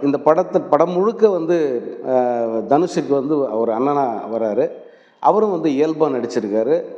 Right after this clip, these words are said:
தனுஷோட தம்பிகளா வர்ற காளிதாஸ் and அந்த, ஆ, சந்தீப் இருவரும் வந்து நல்லா,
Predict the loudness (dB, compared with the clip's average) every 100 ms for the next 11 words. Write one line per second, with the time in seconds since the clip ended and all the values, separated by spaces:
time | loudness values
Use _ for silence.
0 | -18 -20 _ _ -6 2 2 2 0 0
1 | 2 2 2 0 0 0 0 0 0 0
2 | 2 4 4 2 2 0 -8 -14 -18 -12
3 | -4 0 2 0 0 0 -2 -6 -2 0
4 | 2 2 2 0 -2 -12 -2 0 2 0
5 | -2 -2 0 0 2 0